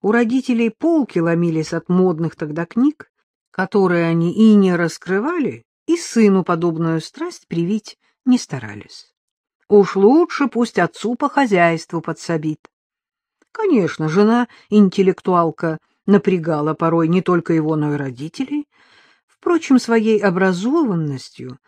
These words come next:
она особо не кичилась, не давила и не усердствовала в стараниях духовно возвысить родственников. То ли понимала, то ли чувствовала, что это не для Проскуриных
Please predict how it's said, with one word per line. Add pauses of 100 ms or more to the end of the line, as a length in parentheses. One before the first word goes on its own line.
(240)
она
особо
не
кичилась, (180)
не
давила
и
не
усердствовала (240)
в
стараниях
духовно
возвысить (180)
родственников. (760)
То
ли
понимала, (360)
то
ли
чувствовала,
что
это (240)
не
для
Проскуриных